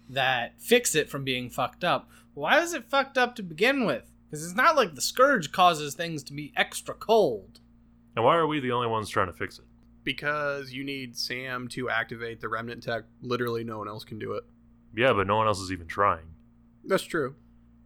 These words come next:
Speaker 3: But
Speaker 2: Like
Speaker 3: no one else can get access to it
Speaker 1: Well, the
Speaker 3: to
Speaker 1: Ket
Speaker 3: try it.
Speaker 1: definitely can't, but I don't think the Angaran ever even try.
Speaker 3: Well, the Ket can, like,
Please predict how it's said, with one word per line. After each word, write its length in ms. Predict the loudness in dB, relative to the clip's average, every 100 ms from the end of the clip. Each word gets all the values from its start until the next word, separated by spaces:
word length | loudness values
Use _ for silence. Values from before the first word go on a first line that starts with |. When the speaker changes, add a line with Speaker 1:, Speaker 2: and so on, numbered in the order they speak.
| -4
Speaker 3:
But 120 | -2 0
Speaker 2:
Like 40 |
Speaker 3:
no 100 | 0
one 100 | 2
else 160 | 0 -2
can 260 | -6 -8 -12 -6
get 160 | -4 0
access 420 | -2 -2 -6 -6
to 200 | -6 -6
it 140 | -8 -12 _ _ _ _
Speaker 1:
Well, 80 | -12
the 100 | -10 -10
Speaker 3:
to 220 | -8 -6
Speaker 1:
Ket 240 | 0 0
Speaker 3:
try 100 | 2
it. 20 | 2
Speaker 1:
definitely 240 | 0 -2 -6
can't, 340 | -4 -4 -6
but 180 | -10 -12 -12 -6
I 160 | -4 -4
don't 200 | -6 -6
think 180 | -6
the 80 | -4
Angaran 540 | -4 -2 2 4 4 0
ever 200 | -4 -6
even 280 | -10 -14
try. 640 | -14 -4 -2 -2 -4 -12 -20 -20
Speaker 3:
Well, 100 | -8
the 80 | -8
Ket 400 | -2 -2 -2 -4
can, 240 | -8 -6 -4
like, 200 | -4